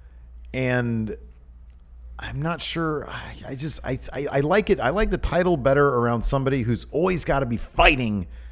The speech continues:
scrapping to keep it. And that would be Finn Balor because they like booking him weak <laughs> against big guys.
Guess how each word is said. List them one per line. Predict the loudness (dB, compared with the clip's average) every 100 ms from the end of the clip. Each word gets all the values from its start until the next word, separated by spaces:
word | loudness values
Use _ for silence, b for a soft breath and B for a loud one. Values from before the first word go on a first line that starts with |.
| b -14
scrapping | -10 -8 -2 2 2 6 6 4 0 -2 -6 b b -8
to | -6
keep | -2 4 6 4
it. | -2 -6 -12 -14 b b b
And | 0 2
that | 4
would | 2
be | 0
Finn | 2 2 4
Balor | 6 8 8 4
because | 0 0 2
they | 2
like | 2 0 0
booking | -2 0
him | -2 -2 -2
weak | -2 -4 -2
<laughs> | 0
against | 0 -2 -2
big | -2 0
guys. | -4 -4 -8 -14